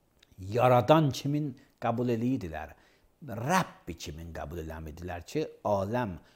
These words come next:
ey Allah yaradandan sonra idarə eləyir bu aləmi başqa mo-, məxluqlar, başqa mövcudat. Bir bu məsələ idi. İkinci məsələ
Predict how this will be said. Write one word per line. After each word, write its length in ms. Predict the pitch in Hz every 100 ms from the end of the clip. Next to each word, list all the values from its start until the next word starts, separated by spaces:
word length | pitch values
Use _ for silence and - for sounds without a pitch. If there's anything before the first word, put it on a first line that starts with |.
| _ _ _ _ _ _
ey 240 | 110 127 -
Allah 400 | 98 95 110 80
yaradandan 720 | 95 95 90 104 104 107 104
sonra 320 | - 131 165 180 - _ _ _ _ _ _ -
idarə 560 | 143 131 156 156 165
eləyir 320 | 175 139 123 98
bu 140 | 107
aləmi 640 | 82 113 117 123 139 185 208 196 _ _ _ _ _ _ _ _ -
başqa 360 | 110 - -
mo-, 280 | 120 101 80
məxluqlar, 800 | - 98 - 82 85 - 85 80
başqa 380 | 80 95 - 110
mövcudat. 840 | 95 82 78 85 80 87 85 - - _ _ _ _ _ _ _ _ _ -
Bir 180 | - 156
bu 160 | 113 120 -
məsələ 420 | - 117 147 151
idi. 240 | 151 156 180 _ _
İkinci 540 | 185 - 220 202 196
məsələ 640 | 202 190 180 - 185 180